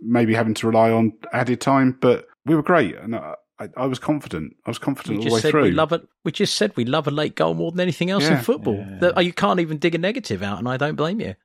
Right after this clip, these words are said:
Speaker 3: Um,
Speaker 1: Go on then, s-, s-, pick, st-, steal what you want from that, Ricky.
Speaker 3: <laughs> No, I, my
Speaker 2: Oh,
Speaker 3: positive
Speaker 2: boy.
Speaker 3: is, um, I think,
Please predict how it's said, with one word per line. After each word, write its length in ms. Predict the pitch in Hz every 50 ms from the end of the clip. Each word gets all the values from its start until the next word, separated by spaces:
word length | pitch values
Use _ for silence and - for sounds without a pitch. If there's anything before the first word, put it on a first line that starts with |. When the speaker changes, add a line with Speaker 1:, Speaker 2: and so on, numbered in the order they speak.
| _ _ -
Speaker 3:
Um, 460 | 127 127 135 147 156 160 165 170 170
Speaker 1:
Go 180 | 165 - 139
on 60 | 113 110
then, 100 | 117 123
s-, 180 | - - - _ _ _ -
s-, 120 | - - _ -
pick, 300 | - 190 - 107 95 123
st-, 300 | - - - 196 165 -
steal 200 | - - 180 165
what 140 | 156 156 139
you 80 | 139 131
want 140 | 131 113
from 100 | - 113 104
that, 280 | 104 101 95 - - _
Ricky. 360 | - 92 90 - - 95 - - _
Speaker 3:
<laughs> 40 | - - 180 151 - - - - - - -
No, 120 | - - 170 - - - - 170 - - - - - - - 160 - - - 151 147 151 - - - 165
I, 460 | 156 156 139 - - - - 139 - - - - -
my 120 | 160 143
Speaker 2:
Oh, 280 | 143 143 139 262 254 233
Speaker 3:
positive 280 | 247 - - 160 143 139
Speaker 2:
boy. 260 | 135 - - 113 131 -
Speaker 3:
is, 560 | 127 143 139 139 139 135 135 135 123 - - -
um, 380 | - 135 135 135 131 131 135 135
I 200 | - - 135 -
think, 540 | - - 160 151 143 143 143 - - -